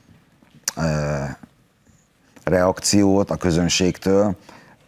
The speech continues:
hogy mikor az első számban mutattak be, hogy Lil Jubilee All the Way from Budapest, tüdörödö, akkor volt egy bizonyos reakciószint,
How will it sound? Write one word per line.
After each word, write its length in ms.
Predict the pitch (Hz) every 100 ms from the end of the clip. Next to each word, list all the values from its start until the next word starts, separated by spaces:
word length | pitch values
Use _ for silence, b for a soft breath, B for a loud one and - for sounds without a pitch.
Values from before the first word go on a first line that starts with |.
| _ _ _ _ -
hogy 640 | - 87 85 80 80 85 87
mikor 480 | 90 - 87 80 - _ _ -
az 120 | 87
első 300 | 107 113 -
számban 460 | 85 - 85 82 76 _ _ _ _ - 82 82 85
mutattak 600 | 87 90 85 - 82 71
be, 300 | 67 80 76
hogy 520 | 67 69 78 76 62 52
Lil 180 | 82 82
Jubilee 460 | 69 78 90 87 85
All 360 | 85 78 87
the 80 | 85
Way 180 | 76 78
from 220 | - 73
Budapest, 500 | 78 90 - 71 69
tüdörödö, 540 | 90 78 78 90 113 127 B B B B
akkor 440 | 92 90 - 90 85
volt 240 | 90 87
egy 120 | 82
bizonyos 460 | 76 76 80 76 85
reakciószint, 1000 | 92 101 - - 120 117 - 123 120